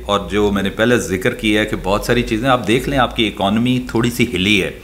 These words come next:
उसमें हिलजुल शुरू हो चुकी है। और जैसे कि मैंने पहले कहा था कि smugglers और ये जो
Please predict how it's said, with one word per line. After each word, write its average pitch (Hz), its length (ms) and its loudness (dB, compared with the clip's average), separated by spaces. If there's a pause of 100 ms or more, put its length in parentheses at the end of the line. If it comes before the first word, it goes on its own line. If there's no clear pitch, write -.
(120)
उसमें 113 300 -2
हिलजुल 98 360 0
शुरू 113 280 0
हो 98 180 0
चुकी 92 320 -4
है। 62 120 -6 (720)
और 151 100 2
जैसे 151 240 0
कि 165 80 -2
मैंने 151 200 -2
पहले 139 260 0
कहा 139 200 4
था 160 120 -6
कि 160 140 -6
smugglers 127 880 2
और 123 260 2
ये 127 100 2
जो 127 180 0